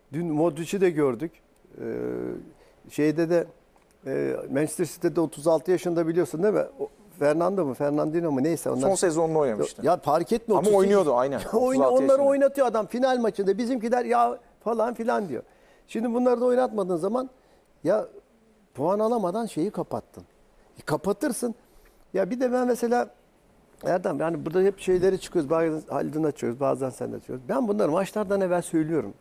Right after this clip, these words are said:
Speaker 1: Alamazsın. Yeni, bırak onu, puan alamazsın yani.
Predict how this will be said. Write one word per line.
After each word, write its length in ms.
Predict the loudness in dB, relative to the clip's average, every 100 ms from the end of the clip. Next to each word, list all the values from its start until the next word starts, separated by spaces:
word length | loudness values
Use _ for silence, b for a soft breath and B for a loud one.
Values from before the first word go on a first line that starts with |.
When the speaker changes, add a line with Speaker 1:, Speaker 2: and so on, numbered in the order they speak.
| _ -2
Speaker 1:
Alamazsın. 640 | 2 2 2 -2 -4 -6
Yeni, 480 | 0 0 2 0 2
bırak 260 | 2 4 2
onu, 180 | 0
puan 280 | -2 -2 0
alamazsın 600 | 2 2 4 2 -2 -6
yani. 260 | -10 -10